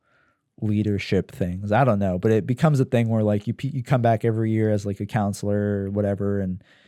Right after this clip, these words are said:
you lead other kids in the program, and you build a, it's like a mini fraternity of sorts. I don't know, but,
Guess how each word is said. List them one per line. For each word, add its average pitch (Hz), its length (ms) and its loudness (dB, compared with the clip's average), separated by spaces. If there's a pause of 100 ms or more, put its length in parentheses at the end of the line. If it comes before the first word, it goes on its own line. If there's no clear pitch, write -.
(400)
you 123 140 0
lead 110 220 2
other 104 220 2
kids 104 300 0
in 101 100 -2
the 101 80 -4
program, 101 580 -2
and 95 460 -8
you 107 80 -6
build 101 300 -2
a, 95 260 -6 (580)
it's - 80 -20
like 135 120 0
a 117 40 4
mini 113 280 2
fraternity 104 720 -2
of 98 100 -6
sorts. 98 380 -4
I 101 100 0
don't 98 140 -2
know, 92 160 0
but, 107 440 0